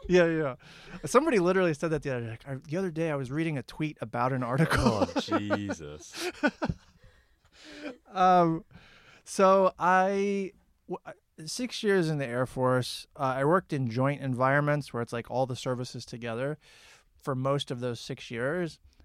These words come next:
Speaker 1: and for all of those six years. And, um, I never actually saw racism directly, but this was also the early two thousands when, like, racism was socially unacceptable.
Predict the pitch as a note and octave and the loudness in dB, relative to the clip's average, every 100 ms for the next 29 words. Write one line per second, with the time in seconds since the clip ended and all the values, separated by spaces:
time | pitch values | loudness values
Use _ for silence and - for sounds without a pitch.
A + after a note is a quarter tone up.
0 | - C#3+ B2+ - - F3+ D3+ A#2 - - | -10 -8 -8 -8 -8 -8 -8 -12 -18 -18
1 | - B2+ A#2+ _ _ _ - C#3+ D3 D3 | -18 -20 -20 _ _ _ -2 4 4 4
2 | C#3+ - C#3+ C#3 C3 A#2+ A#2 _ _ _ | 0 -2 0 2 0 -2 -6 _ _ _
3 | _ - D#3 F3+ D4+ D#4+ D4+ - D#3 E3 | _ -2 -2 0 -2 -2 -4 0 -2 -2
4 | - F3+ E3+ - - C#3+ D3 F3 E3+ D#3 | -2 -2 -2 -2 -2 2 4 2 -2 -4
5 | F3 - G3 G3+ G#3 G#3+ - _ _ _ | -6 -6 -10 -10 -10 -12 -14 _ _ _
6 | _ C3 C#3 C#3 - F3+ G3+ G#3+ _ _ | _ -6 0 0 -2 -8 -12 -16 _ _
7 | _ _ - B2+ D3+ C#3+ F3 F3+ F3 D#3+ | _ _ -6 0 2 2 -2 -2 0 0
8 | D#3+ - D3 C#3 B2 C#3+ D3 C3+ - C3+ | 0 -2 -2 -2 -4 -2 -2 -4 -6 -8
9 | C3 A#2+ C#3 D3+ D3+ B2 B2 A#2 A2 G#2+ | -4 -4 -4 -6 -8 -6 -6 -4 -6 -10
10 | - _ _ _ C3 C3+ - B2+ C3 A#2 | -14 _ _ _ -6 -6 -6 -6 -6 -6
11 | A2+ G#2+ - _ - C#3 C3 C#3 B2+ B2 | -8 -10 -18 _ -10 -8 -6 -6 -4 -4
12 | B2 - B2+ A2+ D#3 D#3+ G#3+ | -6 -8 -10 -10 -10 -8 -8